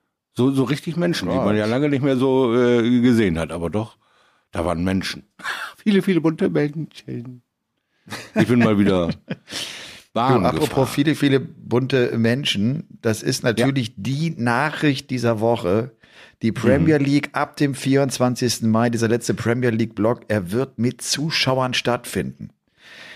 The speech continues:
Speaker 2: Die britische Regierung hat, äh, erlaubt, ab dem siebzehnten Mai Hallenevents mit bis zu eintausend Fans stattfinden zu lassen. Liegt natürlich daran, klar, die sind vom Impfen her unwe-, unheimlich weit vorne.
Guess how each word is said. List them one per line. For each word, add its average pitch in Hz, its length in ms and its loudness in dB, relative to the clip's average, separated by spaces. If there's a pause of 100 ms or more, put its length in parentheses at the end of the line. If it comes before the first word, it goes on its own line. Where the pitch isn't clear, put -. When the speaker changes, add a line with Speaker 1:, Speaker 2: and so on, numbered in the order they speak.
(180)
Speaker 2:
Die 107 80 4
britische 160 500 2
Regierung 165 760 2
hat, 135 460 -4
äh, 131 200 2
erlaubt, 117 640 0
ab 131 220 -4
dem 131 140 2
siebzehnten 151 680 0
Mai 120 260 2
Hallenevents 139 960 0
mit 107 140 -2
bis 123 180 -2
zu - 180 0
eintausend 123 680 0
Fans 123 340 -2
stattfinden 98 540 -2
zu - 140 -6
lassen. 78 420 -8 (480)
Liegt 120 180 -2
natürlich 165 340 -2
daran, 143 320 0
klar, 139 220 2
die 104 60 0
sind 117 180 0
vom 110 240 -2
Impfen 135 320 -4
her 123 140 4
unwe-, 131 340 0
unheimlich 127 380 2
weit 107 160 0
vorne. 170 480 0